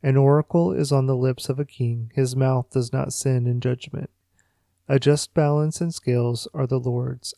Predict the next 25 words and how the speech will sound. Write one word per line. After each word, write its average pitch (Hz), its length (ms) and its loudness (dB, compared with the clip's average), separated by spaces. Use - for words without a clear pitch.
All 135 220 0
the 160 120 2
weights 139 440 0
in 131 140 -2
the 131 100 0
bag 123 400 0
are 123 160 -2
his 123 320 -2
work. - 400 -6
It 135 120 4
is 135 200 2
an 139 80 2
abomination 143 800 0
to 165 100 -4
kings 123 460 -2
to 131 120 -2
do 127 180 0
evil, 127 480 -2
for - 140 -4
the 127 140 2
throne 139 340 2
is 151 160 -2
established 123 720 -2
by 127 80 0
righteousness. 123 880 -6